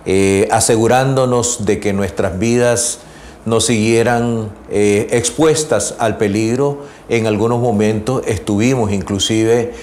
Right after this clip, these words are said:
en diferentes lugares fuera de la ciudad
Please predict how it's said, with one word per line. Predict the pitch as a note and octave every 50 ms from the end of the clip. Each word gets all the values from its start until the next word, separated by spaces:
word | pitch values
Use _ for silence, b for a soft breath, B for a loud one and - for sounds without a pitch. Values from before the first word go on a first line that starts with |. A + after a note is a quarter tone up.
| B B B B B
en | A2 A2 G#2+
diferentes | G#2 G#2+ G#2+ A#2 G#2+ G#2 A#2+ C3 C3 - C#3 B2 G#2+
lugares | A2 G#2 G#2 G#2+ A2 A2 A2+ C3 C#3 C3+ - - - - - -
fuera | - - C#3+ C#3+ C#3 C3
de | A2+ A2
la | G#2 G2 -
ciudad | - A2+ G2 F#2+ G2+ G#2 A#2 G#2+